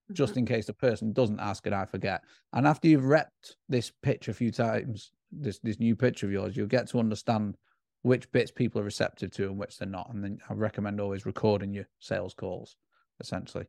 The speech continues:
Speaker 1: and then going back to them, having a slot every week where you can just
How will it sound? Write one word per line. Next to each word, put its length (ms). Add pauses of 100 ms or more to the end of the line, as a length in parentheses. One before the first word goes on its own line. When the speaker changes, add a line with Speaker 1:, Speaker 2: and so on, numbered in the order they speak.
Speaker 1:
and 140
then 120
going 240
back 200
to 120
them, 100
having 240
a 40
slot 320
every 200
week 220
where 120
you 60
can 160
just 180